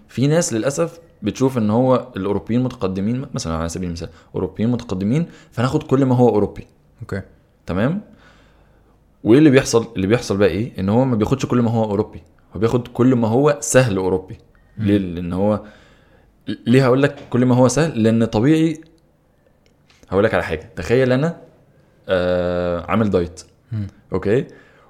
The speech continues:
Speaker 1: وممنوع مثلًا من، من كيكة مثلًا، مثلًا، و، وتشيز كيك. وأنا أصلًا ما بحبش الكيكة.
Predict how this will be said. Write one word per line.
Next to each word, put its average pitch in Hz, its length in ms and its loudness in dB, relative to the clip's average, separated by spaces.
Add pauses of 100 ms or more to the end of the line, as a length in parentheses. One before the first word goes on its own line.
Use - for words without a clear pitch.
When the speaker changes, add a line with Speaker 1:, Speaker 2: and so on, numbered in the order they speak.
(120)
Speaker 1:
وممنوع 104 580 0
مثلًا 131 320 2 (100)
من، 101 340 -2 (340)
من 95 180 -4
كيكة 131 300 0
مثلًا، 180 440 -6 (140)
مثلًا، - 320 -4 (120)
و، 101 280 -4 (960)
وتشيز 107 260 -6
كيك. - 320 -10 (440)
وأنا 120 140 4
أصلًا 139 160 0
ما 110 60 0
بحبش 123 200 -4
الكيكة. - 280 -4